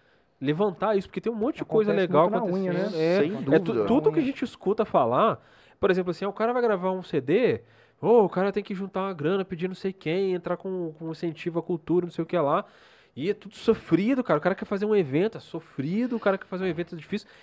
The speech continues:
Speaker 1: E eu fico bolado, cara, que eu fico assim, já teve outras pessoas que eu falei isso aqui, que Juiz de Fora é cheio de lugar grande e bonito, que não tem nada.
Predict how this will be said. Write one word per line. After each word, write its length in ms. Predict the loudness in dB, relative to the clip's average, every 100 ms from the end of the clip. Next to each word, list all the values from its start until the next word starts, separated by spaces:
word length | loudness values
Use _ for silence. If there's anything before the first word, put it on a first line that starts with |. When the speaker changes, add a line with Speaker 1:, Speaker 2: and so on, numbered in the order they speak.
| -20 -8
Speaker 1:
E 60 | -2
eu 80 | 0
fico 260 | 0 -2
bolado, 420 | 6 6 6 4
cara, 200 | 2 0
que 80 | 0
eu 40 | -6
fico 160 | -4
assim, 500 | -4 -2 -2 -2 -4 0
já 160 | 0
teve 240 | 2 0 2
outras 260 | 0 -2
pessoas 300 | -6 -6 -8
que 60 | -8
eu 40 |
falei 220 | -4 -2
isso 140 | -2 -8
aqui, 240 | -8 -8 -8 _ _ _
que 100 | -8
Juiz 120 | -8
de 80 | -6
Fora 220 | -2 -2
é 40 |
cheio 380 | -2 -8 -4 -4
de 100 | -4
lugar 640 | -2 -2 2 2 2 0 -10 _ _ _
grande 380 | -4 2 2 0
e 20 | -4
bonito, 540 | -6 -4 -4 -4 -16 _
que 100 | _
não 80 | -8
tem 140 | -8 -8
nada. 280 | -8 -10